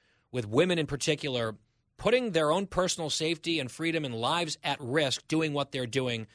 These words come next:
standing up to this regime. It's very inspiring to see. I know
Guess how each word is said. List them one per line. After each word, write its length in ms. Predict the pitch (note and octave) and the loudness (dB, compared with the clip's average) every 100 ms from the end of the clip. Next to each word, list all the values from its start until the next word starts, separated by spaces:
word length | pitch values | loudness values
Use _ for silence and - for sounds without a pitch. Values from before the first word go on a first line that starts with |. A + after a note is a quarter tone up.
| _ | _
standing 400 | - - D#3+ D#3+ | -10 -2 2 2
up 120 | D#3 C#3+ | 0 0
to 80 | |
this 200 | C#3 C3 | -2 -2
regime. 420 | B2+ A2 C3+ A#2+ A2 - _ | -4 -4 -2 -2 -6 -12 _
It's 180 | - C#3 | -4 -2
very 420 | - A2+ F3 F#3+ | -2 4 6 6
inspiring 800 | E3+ C#3+ - C#3+ C#3 C#3+ D#3 D#3 | 4 2 0 0 0 -2 -2 -4
to 140 | D3 B2+ | -6 -4
see. 360 | - C3 D#3 | -2 -2 -4
I 120 | - | -4
know 320 | B2 C3+ B2+ | -2 0 0